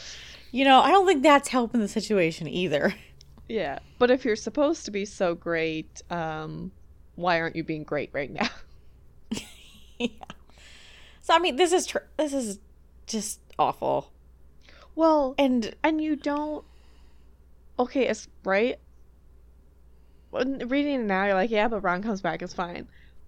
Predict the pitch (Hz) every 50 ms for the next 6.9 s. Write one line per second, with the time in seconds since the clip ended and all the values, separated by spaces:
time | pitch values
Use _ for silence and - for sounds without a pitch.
0 | - - - 247 285 269 320 349 370 - - 240 - - 277 302 330 320 - -
1 | 269 269 247 220 214 208 214 214 233 - - - - - - - - - - -
2 | - - - 311 349 381 - - 269 262 277 294 311 302 - 262 262 269 277 285
3 | 285 285 285 277 269 269 269 - - - 254 240 - 196 202 214 233 254 247 240
4 | 240 - - 247 233 233 220 208 - 240 262 262 233 214 - - - - - -
5 | - - 277 311 339 320 302 277 262 269 277 285 - - - - - - - -
6 | - _ - - - - - - - - - 247 254 254 254 - -